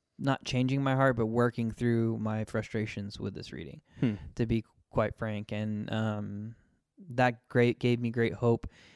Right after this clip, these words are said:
Speaker 1: and also gave me great hope that, um, you know,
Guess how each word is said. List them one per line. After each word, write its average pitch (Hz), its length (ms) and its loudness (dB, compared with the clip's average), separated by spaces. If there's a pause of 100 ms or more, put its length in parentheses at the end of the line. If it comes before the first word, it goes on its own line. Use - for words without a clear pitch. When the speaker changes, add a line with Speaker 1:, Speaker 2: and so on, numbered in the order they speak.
(120)
Speaker 1:
and 156 80 0
also 156 240 4
gave 131 260 4
me 127 120 2
great 120 240 2
hope 123 400 2
that, 113 420 2
um, 107 680 -2 (840)
you 120 160 2
know, 117 640 6